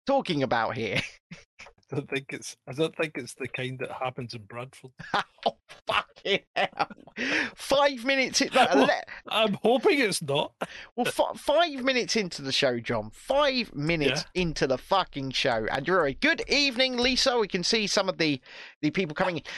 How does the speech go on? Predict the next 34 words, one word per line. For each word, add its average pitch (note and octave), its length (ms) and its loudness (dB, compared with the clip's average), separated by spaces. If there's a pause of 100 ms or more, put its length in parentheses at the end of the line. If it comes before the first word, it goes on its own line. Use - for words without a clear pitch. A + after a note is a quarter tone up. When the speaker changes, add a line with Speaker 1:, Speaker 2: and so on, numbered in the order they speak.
(220)
Speaker 1:
Now, C4+ 300 2 (840)
keeping G3+ 280 2
the C#4+ 80 6
housekeeping, F#3+ 600 0
getting G3 200 2
the - 40 0
housekeeping. C#3+ 460 -2
For G3 120 -2
those C#4+ 240 2
of C#4 120 -2
you C#4 120 2
watching G3+ 480 2
on D3+ 220 0
Twitch, - 580 -2
we F#3+ 220 0
discovered - 420 0
something F#3 280 0
earlier. D3 260 4
We C3+ 100 0
spoke - 260 2
about A3 220 2
it D#3 100 0
in E3 80 0
the E3 60 0
Telegram B2+ 480 0
chat, A#2 320 -2
but C#3+ 160 0 (520)
if F4 180 0
you A4 180 2 (140)
have D4+ 180 0
an B3 120 0 (140)
Amazon F3+ 440 0
Prime D#3+ 680 0
account G#2 420 -6